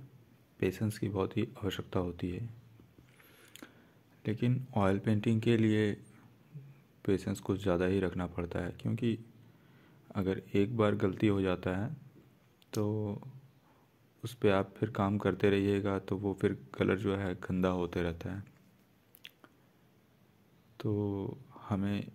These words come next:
एक ही बार में कोशिश करना चाहिए कि जो काम है मैं सही करूं। अब गलती करने से कोई दिक्कत नहीं है, but इसमें क्या है कि आपको टाइम ज़्यादा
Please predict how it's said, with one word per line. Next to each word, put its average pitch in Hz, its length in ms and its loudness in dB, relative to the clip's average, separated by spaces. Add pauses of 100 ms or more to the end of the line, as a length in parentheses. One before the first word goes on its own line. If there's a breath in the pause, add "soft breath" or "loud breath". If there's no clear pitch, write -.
एक 101 240 -2
ही 104 140 0
बार 104 300 -2
में 104 140 0
कोशिश 98 380 -2
करना 101 280 -4
चाहिए 95 380 -4
कि 92 360 -2 (260)
जो 92 420 -4 (680 soft breath)
काम 92 240 -4
है 95 60 -4
मैं 95 140 -4
सही 95 320 -4
करूं। 104 300 -2 (1160 soft breath)
अब 104 140 -4
गलती 95 300 -2
करने 98 320 -2
से 101 260 -4
कोई 110 180 -2
दिक्कत 95 380 -4
नहीं 95 160 -4
है, 113 140 -2
but 110 200 -2 (680 soft breath)
इसमें 98 280 -8
क्या 95 180 -4
है 98 180 -4
कि 107 140 -6
आपको 101 240 -8
टाइम 92 340 -2
ज़्यादा 90 320 -2